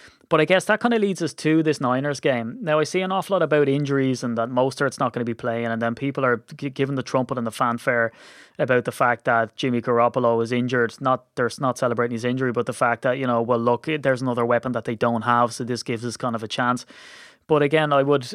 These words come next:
encourage people to go back and look at the Niners game and the performance Jimmy G was putting in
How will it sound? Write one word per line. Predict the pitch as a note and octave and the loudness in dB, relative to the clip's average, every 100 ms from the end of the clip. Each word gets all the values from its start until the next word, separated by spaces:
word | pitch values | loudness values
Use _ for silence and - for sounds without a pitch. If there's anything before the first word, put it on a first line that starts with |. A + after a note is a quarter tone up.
| C4+ | -6
encourage | D3 - - F3+ F#3 | -4 -4 -2 0 -2
people | - B2+ D#3 E3+ | -4 -2 -2 -2
to | D#3 | -2
go | C3+ | -2
back | B2+ B2 | -2 -2
and | D3 | -2
look | B2 B2 | -2 -2
at | - | -2
the | |
Niners | A#2+ B2 B2 B2 A#2 | -2 0 0 0 -2
game | B2+ A2+ A#2+ C3+ | -2 0 -2 -4
and | B2+ A#2+ | -4 -4
the | |
performance | B2+ - C#3+ C#3 B2+ | -6 -2 0 0 -4
Jimmy | - B2+ A#2 | -2 -2 0
G | B2+ | -2
was | A#2+ A2+ | -2 -4
putting | - C3 F3 | -4 -4 -2
in | B2 A#2+ | -2 -2